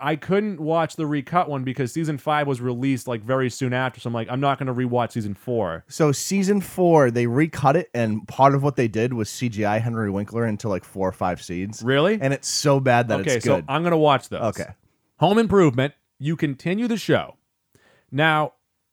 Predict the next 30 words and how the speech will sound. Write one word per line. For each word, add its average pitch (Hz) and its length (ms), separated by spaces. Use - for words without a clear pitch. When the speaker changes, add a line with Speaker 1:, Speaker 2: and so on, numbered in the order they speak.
Speaker 1:
I 165 120
really 220 400
don't 165 480
give 143 180
a 131 80
crap 127 560
about 120 380
Tim 143 180
Allen's 123 320
other 113 220
show 107 160
that 104 140
they 98 120
just 95 200
brought 87 200
back. - 320
I 117 140
don't 151 180
know 160 100
why 143 200
they 143 80
Speaker 2:
I 143 40
Speaker 1:
brought 139 260
that 135 180
one 139 100
back 127 280
over 170 260
Home 127 140
Improvement. 90 420
Speaker 2:
Right. 92 260